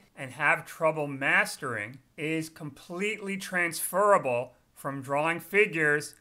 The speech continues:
doing gesture drawings, to drawing lines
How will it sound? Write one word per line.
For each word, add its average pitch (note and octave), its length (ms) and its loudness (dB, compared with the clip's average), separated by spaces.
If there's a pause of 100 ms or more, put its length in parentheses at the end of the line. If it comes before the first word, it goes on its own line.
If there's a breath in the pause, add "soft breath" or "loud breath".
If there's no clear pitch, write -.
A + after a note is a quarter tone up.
doing B2 260 -8
gesture E3 380 0
drawings, B2+ 560 -2 (140)
to D3+ 120 -12
drawing C3 580 -4 (260)
lines A#2 500 -6